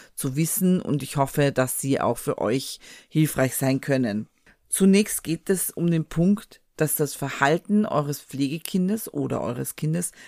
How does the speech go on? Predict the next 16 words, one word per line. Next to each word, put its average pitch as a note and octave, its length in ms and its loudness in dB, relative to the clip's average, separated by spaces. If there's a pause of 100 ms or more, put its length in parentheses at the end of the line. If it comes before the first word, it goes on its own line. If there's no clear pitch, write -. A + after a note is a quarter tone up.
(100)
nichts G3+ 580 4
darüber D#3+ 480 0
aussagt, C#3+ 680 0 (100)
über D3+ 280 4
eure C3+ 260 2
Fähigkeit, C#3+ 1300 -2 (140)
Kinder C#3+ 360 4
zu - 180 -2
erziehen A#2 600 -2 (300)
oder C#3 280 4
über C#3 200 2
f-, - 240 -4 (140)
eure C3+ 200 0
Fähigkeit C#3 960 -4 (380)
als C3+ 320 0
Elternteil. B2 1080 -2